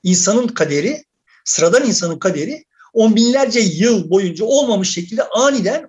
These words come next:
o-, olağanüstü değişti. Neden değişti? Çünkü işte o ins-, aşağıdaki sınıflar oyuna katıldılar. Aşağıdaki sınıflar o dönemde bu her şey iyiye giderken böyle çok eğitimli, çok böyle işte şehirli falan falan değillerdi. Allah'ın köyünde yaşayan,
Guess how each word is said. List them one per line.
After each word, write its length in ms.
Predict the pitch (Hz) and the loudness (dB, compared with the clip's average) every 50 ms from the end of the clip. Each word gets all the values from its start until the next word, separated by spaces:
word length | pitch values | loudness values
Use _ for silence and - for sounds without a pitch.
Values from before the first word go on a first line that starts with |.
| _ | _
o-, 240 | - - - - 165 | -14 -12 -6 -4 -2
olağanüstü 480 | 196 269 302 320 285 233 - - 311 269 | 2 2 2 2 0 -2 -4 -6 -6 -4
değişti. 540 | 294 262 233 208 - - - - 127 - _ _ _ _ _ _ _ _ _ _ | -4 -2 -2 -2 -4 -6 -8 -10 -12 -14 _ _ _ _ _ _ _ _ _ _
Neden 380 | 180 214 240 320 330 339 320 269 | -4 -2 0 0 0 0 0 -2
değişti? 500 | 240 196 175 - - - - - 330 339 | -2 -4 -4 -6 -8 -12 -6 -6 -6 -4
Çünkü 320 | - - 320 285 - 269 | -4 -6 -6 -6 -6 -6
işte 220 | 202 - - - 294 | -6 -4 -4 -2 -2
o 100 | 294 269 | -2 0
ins-, 420 | 269 262 - - 202 208 214 - | 0 -2 -2 -2 -2 -2 -2 -2
aşağıdaki 500 | 196 160 - 208 196 208 226 247 240 - | -4 -4 -2 -2 0 0 -2 -4 -4 -8
sınıflar 540 | - - 262 226 - - 202 208 254 254 - _ _ _ _ _ _ _ _ _ _ | -8 -6 -6 -6 -6 -4 -4 -4 -4 -4 -8 _ _ _ _ _ _ _ _ _ _
oyuna 360 | 208 208 226 240 277 254 - | 0 2 2 2 2 0 0
katıldılar. 540 | - 180 - - 147 135 127 123 120 107 - _ _ - - _ | 0 -2 -2 -4 -8 -10 -10 -12 -14 -14 -16 _ _ -20 -10 _
Aşağıdaki 460 | 202 202 196 277 269 277 359 - - | 0 0 2 4 2 2 2 0 0
sınıflar 440 | - 320 302 285 233 - 277 302 302 - - | -2 -2 -2 -4 -2 0 0 0 0 -2 -2
o 140 | - 240 247 | -2 0 2
dönemde 580 | 269 254 233 202 180 160 160 202 269 294 233 143 | 2 2 2 0 -2 -2 -2 -2 -2 -2 -4 -6
bu 500 | 123 143 185 202 156 175 240 208 233 - _ _ | -8 -10 -8 -6 -4 -4 -4 -4 -6 -10 _ _
her 220 | _ - 208 220 - | _ -4 -2 -2 -2
şey 160 | - - 226 | -2 -4 -2
iyiye 340 | 180 190 196 214 233 285 269 | -2 -2 0 0 0 0 0
giderken 560 | 208 202 175 170 147 135 139 - 269 269 - _ - - - - _ _ | -2 -2 -2 -4 -4 -4 -4 -6 -6 -6 -8 _ -20 -20 -20 -20 _ _
böyle 240 | 170 - 254 254 247 | -2 -2 0 0 0
çok 240 | - 302 339 320 320 | 0 -2 -2 0 0
eğitimli, 680 | 277 226 196 180 - - 196 175 160 156 143 135 135 | 0 0 0 -2 -2 -2 -4 -4 -2 -4 -6 -8 -4
çok 340 | - 214 226 226 233 - 160 | -2 -2 -2 -2 -2 -4 -2
böyle 280 | 190 202 208 208 196 | -2 0 0 0 -2
işte 220 | 180 - - 208 190 | -4 -6 -6 -6 -4
şehirli 640 | - - 233 214 - 247 240 226 226 226 226 - | -4 -2 -2 -2 -2 -2 -2 -2 -2 -2 -4 -4
falan 140 | 247 233 226 | -4 -4 -4
falan 320 | - 294 330 330 339 320 | -2 -2 -2 -2 -4 -4
değillerdi. 420 | 339 330 311 269 240 233 214 220 247 | -6 -8 -8 -6 -6 -6 -6 -4 -4
Allah'ın 420 | 277 294 262 240 202 180 180 185 | -2 0 0 0 0 0 -2 -4
köyünde 420 | 180 - 294 294 254 214 180 180 | -6 -8 -8 -6 -4 -2 -2 -2
yaşayan, 600 | 180 202 226 220 220 - - 170 165 190 226 220 | 0 0 0 0 -2 -4 -4 -2 -4 -4 -4 -8